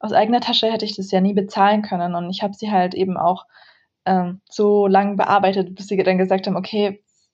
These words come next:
äh, wir, wir schenken dem ganzen Programm mal ein bisschen Vertrauen und wir haben ja die Flugtickets da, wir wissen, wo du bist und wenn irgendwas schief gehen sollte, hast du ja auch Geld.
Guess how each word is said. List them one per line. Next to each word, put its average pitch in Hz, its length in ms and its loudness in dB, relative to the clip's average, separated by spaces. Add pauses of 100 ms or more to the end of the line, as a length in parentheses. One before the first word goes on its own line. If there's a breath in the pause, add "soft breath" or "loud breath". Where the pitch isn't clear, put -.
(260)
äh, 147 200 -6
wir, 190 380 -2
wir 196 140 0
schenken 240 500 0
dem 220 140 2
ganzen 214 280 -2
Programm 220 440 -2
mal 214 120 4
ein 196 60 -2
bisschen 233 260 -4
Vertrauen 247 640 0 (420 loud breath)
und 208 440 2
wir 226 120 -2
haben 247 120 2
ja 254 60 2
die 220 120 -2
Flugtickets - 600 -4
da, 226 260 6
wir 214 120 -6
wissen, 240 260 -4
wo 220 80 2
du 208 140 0
bist 226 420 -2
und 208 120 0
wenn 196 140 -2
irgendwas 214 280 0
schief 233 240 -6
gehen 214 200 -4
sollte, 196 340 0
hast 220 180 -12
du 214 60 -2
ja - 180 4
auch - 160 -2
Geld. 254 300 2